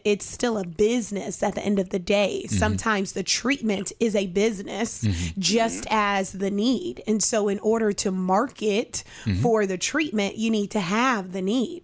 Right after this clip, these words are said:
Speaker 2: Mm-hmm. What's your thoughts, Bruce, on that one?
Speaker 3: Well, I think Stephanie's right. Um,
Speaker 1: Sad.
Speaker 3: I mean, there are, there are these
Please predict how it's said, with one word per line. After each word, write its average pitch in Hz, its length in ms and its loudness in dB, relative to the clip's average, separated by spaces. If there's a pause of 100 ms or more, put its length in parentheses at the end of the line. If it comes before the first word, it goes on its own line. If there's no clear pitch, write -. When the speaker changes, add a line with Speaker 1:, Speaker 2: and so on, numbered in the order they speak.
Speaker 2:
Mm-hmm. 87 220 0 (180)
What's 156 200 -4
your 135 80 -4
thoughts, 98 280 -2
Bruce, 87 320 -6
on 101 120 -2
that 90 180 -2
one? 85 200 -6 (680)
Speaker 3:
Well, 165 340 0 (1000)
I 151 80 -6
think 147 260 -2
Stephanie's 123 440 -6
right. 135 340 -4
Um, 107 60 -6
Speaker 1:
Sad. 185 540 0
Speaker 3:
I 104 100 -10
mean, 95 160 -8
there 95 200 -2
are, 110 260 -2
there 98 180 0
are 127 220 -2
these 92 300 -6